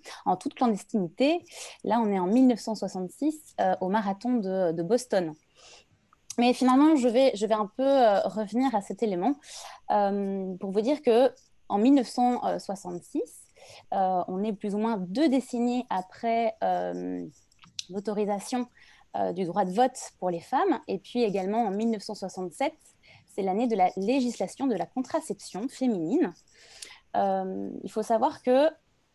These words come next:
les femmes, jusqu'à cette année-ci, en mille neuf cent soixante-sept, n'étaient autorisées à courir en compétition internationale que huit cents mètres.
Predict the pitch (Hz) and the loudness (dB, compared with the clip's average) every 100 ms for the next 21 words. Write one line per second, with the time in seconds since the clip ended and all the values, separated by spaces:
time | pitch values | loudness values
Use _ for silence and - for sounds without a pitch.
0 | _ _ _ - 170 - 226 359 185 180 | _ _ _ -10 -10 0 2 2 0 -6
1 | 196 220 202 185 190 170 - 330 311 190 | -8 -8 -6 -4 -4 -6 -6 -6 -4 -4
2 | 190 170 220 190 165 165 165 311 - - | -6 -6 -10 -10 -12 -12 -4 -4 -4 -18
3 | - - - 175 - 330 233 226 196 180 | -20 -18 -8 -8 -2 0 0 -2 -4 0
4 | 277 214 - 180 214 330 190 - 285 277 | 0 0 -4 -6 -2 -2 -4 -4 -2 -2
5 | 247 220 262 - - 226 277 294 - 190 | -4 -8 -8 -8 -4 0 2 2 0 -4
6 | 180 339 233 - - - _ 247 208 320 | 2 2 2 -2 -20 -20 _ 2 4 2
7 | - 233 - - - | 2 0 0 -6 -20